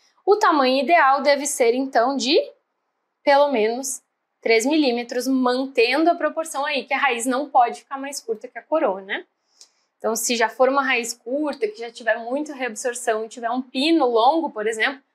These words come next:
já não justifica, né? Gabarito, letra D.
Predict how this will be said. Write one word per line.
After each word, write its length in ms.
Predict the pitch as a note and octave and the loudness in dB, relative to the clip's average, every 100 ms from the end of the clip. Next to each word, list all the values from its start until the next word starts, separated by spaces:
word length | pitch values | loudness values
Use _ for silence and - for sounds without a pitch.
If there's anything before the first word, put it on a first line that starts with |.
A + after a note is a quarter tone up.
| _ _ _ | _ _ _
já 220 | A3+ C#4 | 2 2
não 240 | D4 B3+ A#3+ | 4 0 -2
justifica, 760 | A3+ A3+ - D4+ - G3+ - G3 | -4 -6 -4 -6 -8 -12 -12 -4
né? 180 | A3 F#4+ C#5+ - _ _ _ | 0 0 -2 -8 _ _ _
Gabarito, 1040 | G#3 A#3+ C4+ D4+ E4+ E4 D#4 - F4 E4+ _ _ _ _ _ _ _ _ _ - | 2 6 6 6 4 4 0 -4 -10 -10 _ _ _ _ _ _ _ _ _ 0
letra 680 | A3 A3 A3 G3+ - C4 D#4 | 4 6 4 2 0 2 2
D. 360 | B3+ G3+ - | 0 0 -2